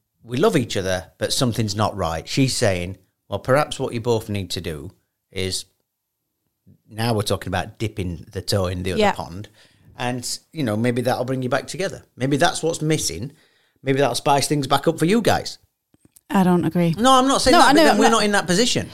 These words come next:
Speaker 2: I know, but I, I've seen it on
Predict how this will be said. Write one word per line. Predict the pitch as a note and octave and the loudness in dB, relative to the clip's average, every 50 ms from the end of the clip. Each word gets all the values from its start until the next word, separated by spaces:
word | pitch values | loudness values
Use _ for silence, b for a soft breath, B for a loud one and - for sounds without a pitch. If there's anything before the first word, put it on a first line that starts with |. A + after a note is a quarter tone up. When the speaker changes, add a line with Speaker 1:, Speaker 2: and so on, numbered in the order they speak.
| B B | B B
Speaker 2:
I | - C#4+ | 4 4
know, | C#4+ B3+ - - - | 6 4 0 -2 -8
but | - - B3 - | 0 2 2 2
I, | - - - _ _ _ _ _ _ _ _ _ _ _ _ _ _ _ _ _ - - F#4+ - | 2 -2 -6 _ _ _ _ _ _ _ _ _ _ _ _ _ _ _ _ _ -10 -10 -6 -4
I've | A3+ - | -4 2
seen | - D4 C#4 C4 | 4 6 6 6
it | C4 - | 6 6
on | A3+ A3+ G#3+ G3+ | 4 2 2 0